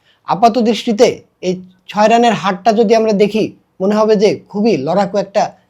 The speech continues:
খেলা হয়েছে এই দুই দলের মধ্যে। হাড্ডাহাড্ডি লড়াইয়ের পর সমাপ্তি ঘটেছে মাত্র ছয় রানের ব্যবধানে। দর্শক, আসলে কিন্তু তা নয়, ম্যাচটা হয়েছে এক পেশে। সিলেট টাইটান্সের বিপক্ষে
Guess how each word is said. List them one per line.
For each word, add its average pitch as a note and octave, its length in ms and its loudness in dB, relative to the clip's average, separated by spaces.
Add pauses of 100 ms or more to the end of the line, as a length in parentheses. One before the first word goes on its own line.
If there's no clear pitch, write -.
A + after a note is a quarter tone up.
(360)
খেলা F#3 240 -2
হয়েছে F#3 300 -4
এই E3+ 100 -2
দুই F3 180 0
দলের D#3 240 -2
মধ্যে। A#2 260 -14 (480)
হাড্ডাহাড্ডি G3 500 0
লড়াইয়ের G#3+ 380 4
পর A3 100 4 (280)
সমাপ্তি G#3+ 440 -2
ঘটেছে G#3 280 -2 (640)
মাত্র F#3 200 -8 (120)
ছয় F3+ 240 -6
রানের F#3+ 280 0
ব্যবধানে। C3 380 -10 (520)
দর্শক, F#3+ 200 -6 (160)
আসলে G3+ 300 -4
কিন্তু F#3+ 260 -4
তা C3+ 160 -8
নয়, A2 140 -20 (880)
ম্যাচটা F#3+ 400 -6
হয়েছে A3+ 280 -2 (280)
এক - 160 -20
পেশে। C#3+ 240 -10 (720)
সিলেট A3+ 300 2
টাইটান্সের A3+ 480 0
বিপক্ষে A3+ 400 0